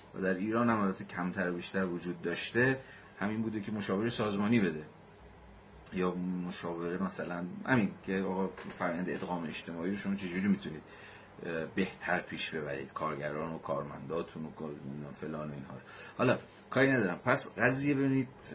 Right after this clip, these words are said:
به یه معنای چقدر این میدان جامعه شناسی، من دو جلسه است دارم هی راجع به این حرف می‌زنم، چقدر پیچیده است. وجهی از جامعه شناسی می‌تونه خیلی راحت خودشو بفروشه به این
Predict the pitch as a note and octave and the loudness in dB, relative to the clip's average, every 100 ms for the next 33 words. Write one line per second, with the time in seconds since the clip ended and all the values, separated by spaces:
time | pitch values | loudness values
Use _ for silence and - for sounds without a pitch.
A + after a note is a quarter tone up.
0 | C2 - - G2 A#2+ F#2+ G2 G2+ - G2+ | -12 -12 -4 2 4 6 4 2 -2 0
1 | G#2 G2+ G2+ G2 F#2+ F#2+ G2 G#2 G#2 F#2 | 0 0 4 4 6 4 6 6 4 2
2 | F2 E2+ E2 E2+ D#2 - G2 G2+ G2 - | 0 -2 -4 -6 -8 -4 0 2 2 0
3 | - D#2+ - - - E2 E2+ E2 D#2 - | -6 -8 -8 -8 -8 -4 -2 -2 -4 -6
4 | D#2+ F#2+ F2 D#2+ D#2+ D#2+ D#2 D#2 D2 C#2+ | -10 -8 -6 -6 -6 -6 -6 -6 -6 -10
5 | - D#2 C2+ G#2+ - F#2+ F2+ F2+ D2+ - | -10 -10 -2 -2 -2 -4 2 4 4 0
6 | - - - - - - - - - - | -12 -16 -18 -18 -18 -18 -18 -20 -20 -20
7 | - - F#2+ G#2 - G2+ F#2 G2 F#2+ F2+ | -20 -6 2 2 4 4 4 4 2 2
8 | F#2+ F#2 A2+ G2+ G#2 G#2+ F#2+ F2 G2+ G#2 | -2 0 -2 0 0 2 2 2 0 -2
9 | G2 F2 A#2+ B2 A#2 - A2 G#2 G#2 G2+ | -2 2 2 2 -2 2 2 2 0 -6
10 | - - F2+ G2 F#2+ - F#2+ F#2 | -12 -10 0 2 2 0 2 2